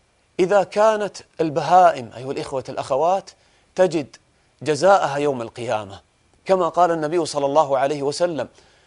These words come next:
"لتؤدن الحقوق إلى أهلها حتى يقاد للشاة الجلحاء من الشاة القرناء". الشاة الجلحاء المسكينة التي لا قرون لها كانت تنطح في الدنيا، الله تعالى يأخذ حقها من الشاة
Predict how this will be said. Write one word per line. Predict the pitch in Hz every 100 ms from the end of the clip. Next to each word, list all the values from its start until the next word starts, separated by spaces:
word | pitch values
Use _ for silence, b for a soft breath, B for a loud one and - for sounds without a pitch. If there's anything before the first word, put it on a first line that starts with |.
| b b b
"لتؤدن | - - 170 165 127 175 165
الحقوق | 160 135 147 170 170 156 147
إلى | 151 151
أهلها | 185 151 127 117 107 _ b b
حتى | - 196 - 185 170
يقاد | 151 175 170 143
للشاة | 135 - 175 180 175
الجلحاء | 160 156 160 - 180 202 b b b
من | 196
الشاة | 185 - 214 185
القرناء". | 180 196 185 196 196 - _ _ _ _ _ _ _
الشاة | 147 - 214 -
الجلحاء | 180 185 151 190 - -
المسكينة | 160 160 - 196
التي | 175 170 180
لا | 185
قرون | 180 156 185 180
لها | 160 180 143 - _ _
كانت | - 196 165 -
تنطح | 208 180 147
في | -
الدنيا، | 135 165 165 180 220 - b b
الله | - 202
تعالى | 214 180 190 196
يأخذ | 240 294 190 131
حقها | 220 220 208 185 214 - b b b
من | 156 180 190 -
الشاة | 139 - 170